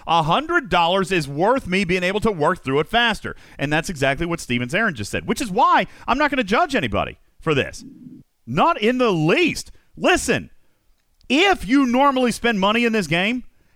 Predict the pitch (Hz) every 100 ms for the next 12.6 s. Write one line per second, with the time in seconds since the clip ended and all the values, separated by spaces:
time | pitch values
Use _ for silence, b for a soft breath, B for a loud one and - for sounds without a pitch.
0 | - - 202 254 311 311 160 220 277 247
1 | - 113 143 156 233 285 b - 165 214
2 | 220 165 139 - 143 214 240 165 202 214
3 | 156 180 220 - - 151 220 - 196 196
4 | - 139 190 294 - - _ _ _ _
5 | _ _ _ 104 180 277 294 - - 330
6 | - 156 117 98 85 85 73 - - -
7 | _ _ _ _ _ _ _ _ _ _
8 | _ _ _ 98 180 294 240 226 220 175
9 | 240 240 156 185 269 226 170 - 185 226
10 | 180 175 - 170 202 196 156 139 - 135
11 | 165 233 147 143 135 135 143 135 123 123
12 | 131 104 98 208 233